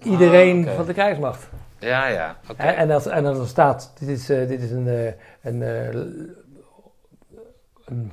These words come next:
Speaker 2: functie voor een K M A-officier",
Speaker 1: Ja, ja,
Speaker 2: ja, dan kan
Speaker 1: oké.
Speaker 2: ik wel erop schrijven, maar eigenlijk, eh, is dat, eh, is dat een zinloze
Speaker 1: Ja, ja, oké.
Speaker 2: missie.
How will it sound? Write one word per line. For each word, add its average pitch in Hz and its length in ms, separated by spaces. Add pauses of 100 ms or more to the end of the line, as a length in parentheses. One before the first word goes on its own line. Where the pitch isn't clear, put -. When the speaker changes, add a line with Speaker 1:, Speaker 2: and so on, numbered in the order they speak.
Speaker 2:
functie 151 360
voor 127 200
een 117 100
K - 60
M 113 220
A-officier", 135 580 (500)
Speaker 1:
Ja, 107 80
ja, 127 80
Speaker 2:
ja, 110 180
dan 139 100
kan 143 100
Speaker 1:
oké. 135 100
Speaker 2:
ik 110 40
wel 127 180
erop 127 160
schrijven, 135 380
maar 127 180
eigenlijk, 156 520 (180)
eh, 135 340
is 139 140
dat, 147 240
eh, 147 500
is 127 100
dat 147 140
een 147 100
zinloze 160 460
Speaker 1:
Ja, 156 420
ja, 98 280
oké. 120 80
Speaker 2:
missie. 165 440